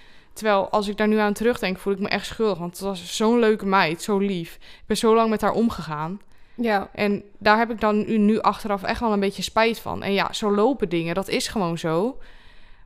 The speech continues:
Speaker 1: Maar, ehm, ja, denk ik toch, dat vind ik toch helemaal, niet helemaal leuk van mezelf.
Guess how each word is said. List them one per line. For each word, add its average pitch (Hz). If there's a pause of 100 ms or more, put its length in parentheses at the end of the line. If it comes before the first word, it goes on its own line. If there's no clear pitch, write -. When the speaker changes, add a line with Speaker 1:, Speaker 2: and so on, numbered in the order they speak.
Speaker 1:
Maar, 190
ehm, 185
ja, 175 (360)
denk 214
ik 226
toch, 247 (120)
dat 220
vind 247
ik 226
toch 277
helemaal, 247 (100)
niet 226
helemaal 208
leuk 233
van 160
mezelf. 156